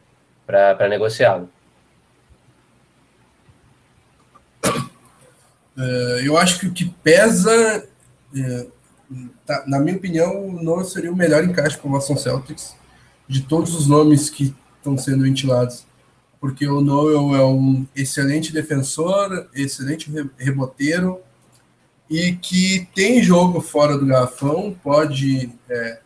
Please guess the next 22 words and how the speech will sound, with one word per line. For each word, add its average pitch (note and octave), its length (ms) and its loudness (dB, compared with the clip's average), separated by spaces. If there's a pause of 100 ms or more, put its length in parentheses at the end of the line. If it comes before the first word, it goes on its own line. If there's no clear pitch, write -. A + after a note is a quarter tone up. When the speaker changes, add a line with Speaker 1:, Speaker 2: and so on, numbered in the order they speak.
(420)
Speaker 2:
ele C3+ 220 2
é D#3 40 2
pivô, D#3 540 4
mas, - 540 -2 (540)
é, A#2+ 160 0
pode C3 360 0
ser D3+ 80 2
um D3+ 100 4
complemento C#3 760 2
do C3+ 140 2
Al C3 160 2
Horford. D3 560 -2 (600)
É, A#2+ 480 0 (960)
os A#2+ 140 -12
dois, C3+ 600 0 (100)
o B2+ 60 -6
Nerlens D#3 320 4
Noel, F#3+ 280 6 (200)
o F3 480 -2
Nerlens D#3+ 280 2
Noel E3 260 2
pode F#3 500 -2